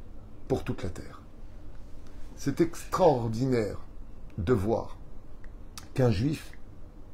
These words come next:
à lui tout seul, est irremplaçable. Comme une fois l'avait dit le Rav Gobert, que Dieu le bénisse,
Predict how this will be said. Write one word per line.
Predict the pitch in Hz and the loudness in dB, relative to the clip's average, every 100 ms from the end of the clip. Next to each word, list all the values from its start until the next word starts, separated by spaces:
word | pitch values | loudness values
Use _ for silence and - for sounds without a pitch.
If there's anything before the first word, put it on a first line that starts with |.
| - - - - - - | -10 -10 -10 -10 -4 6
à | 131 | 8
lui | 147 190 | 8 4
tout | 147 | 2
seul, | 135 127 104 82 - - - - - - - - - - - - - | 2 0 0 -4 -8 -8 -8 -8 -10 -12 -12 -14 -12 -8 -8 -6 0
est | - | 4
irremplaçable. | 143 107 92 90 - - - - - - - - - - - - - - - - - - - | 4 4 0 -4 -4 -8 -8 -10 -10 -12 -10 -8 -8 -10 -10 -10 -10 -8 -8 -8 -10 -10 -2
Comme | 107 | 6
une | 113 | 6
fois | 110 135 | 8 8
l'avait | 120 101 | 8 6
dit | 92 | 4
le | 117 | 4
Rav | 98 98 | 4 4
Gobert, | 85 95 117 117 - | 4 6 6 4 0
que | |
Dieu | 90 98 | 0 2
le | |
bénisse, | 87 95 113 107 - | 4 2 2 -2 -6